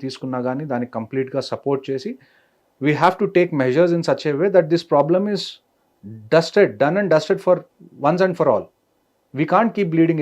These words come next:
every single time. ఇప్పుడు ఏముంది, ఇప్పుడు మీరు ఒక నాలుగు రోజులు క్యాండిల్ పట్టుకొని తిరుగుతారు,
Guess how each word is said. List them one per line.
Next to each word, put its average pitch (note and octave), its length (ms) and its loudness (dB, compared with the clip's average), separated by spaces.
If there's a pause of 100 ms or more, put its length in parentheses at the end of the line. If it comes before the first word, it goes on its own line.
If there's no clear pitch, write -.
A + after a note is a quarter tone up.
every C#3 240 -4
single A#2+ 300 -4
time. G2 120 -8 (200)
ఇప్పుడు D#3 240 -4
ఏముంది, G3 260 4
ఇప్పుడు F3 240 2
మీరు D#3 160 -2 (320)
ఒక B2 80 -6 (100)
నాలుగు C#3+ 220 0
రోజులు E3 260 0
క్యాండిల్ D3+ 300 0
పట్టుకొని D3+ 320 -6
తిరుగుతారు, D3+ 360 -2